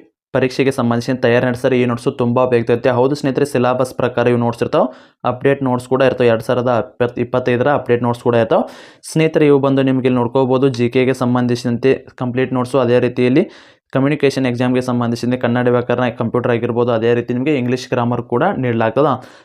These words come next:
ಸ್ನೇಹಿತರೆ, ಈ ಎಲ್ಲ ನೋಟ್ಸ್ ಸೇರಿ ಮೊದಲಿಗೆ ಎರಡು ನೂರು ರೂಪಾಯಿ ಐತ್ರಿ.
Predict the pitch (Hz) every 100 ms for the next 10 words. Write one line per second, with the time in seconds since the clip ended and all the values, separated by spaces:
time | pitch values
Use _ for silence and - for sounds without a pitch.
0 | - 156 156 156 156 117 131 147 143 131
1 | - 127 131 127 120 120 123 135 113 123
2 | 131 127 120 117 113 - 180 120 -